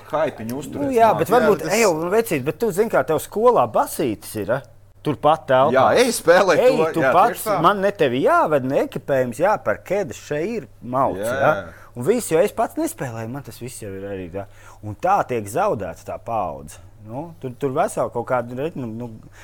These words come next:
Speaker 2: nu, gadi no, no tiem, kas, teiksim, ā, jau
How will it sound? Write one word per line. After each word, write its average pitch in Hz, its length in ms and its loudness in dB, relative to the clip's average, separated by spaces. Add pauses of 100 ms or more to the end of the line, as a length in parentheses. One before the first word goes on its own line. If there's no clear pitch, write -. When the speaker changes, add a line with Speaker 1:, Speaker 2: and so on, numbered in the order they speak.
(180)
Speaker 2:
nu, 120 180 -10
gadi 160 340 0
no, 117 280 -8
no 127 240 -6
tiem, 147 200 -2
kas, - 220 -12
teiksim, 117 420 -6
ā, 120 140 -6 (280)
jau 120 200 -6